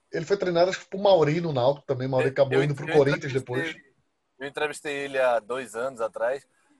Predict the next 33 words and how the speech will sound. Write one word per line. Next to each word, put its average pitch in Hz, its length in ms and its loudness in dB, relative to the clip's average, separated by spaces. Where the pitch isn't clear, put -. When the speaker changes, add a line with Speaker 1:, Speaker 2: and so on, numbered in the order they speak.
Speaker 2:
e 120 100 -16
ele 131 120 -12
me 139 120 -10
contou 135 320 -8
uma 139 60 -4
história 139 300 -4
que - 120 -12
ele 151 160 -8
pediu 151 320 -8
pra 160 140 2
bater 156 260 0
o 170 60 -8
pênalti 151 440 -6
da 135 120 0
Batalha 143 420 -2
dos 135 120 -10
Aflitos, 135 440 -2
o 127 80 -14
segundo. 123 460 -12
<laughs> - 840 -14
Aí 147 220 0
ele 156 240 -6
disse 147 260 -12
que, 151 320 -4
acho 135 180 2
que - 60 -2
era, 139 120 0
era 120 500 0
Roberto 117 320 -8
Cavalo, 123 420 -2
era 143 100 -2
o 147 40 -20
treinador? 120 560 -10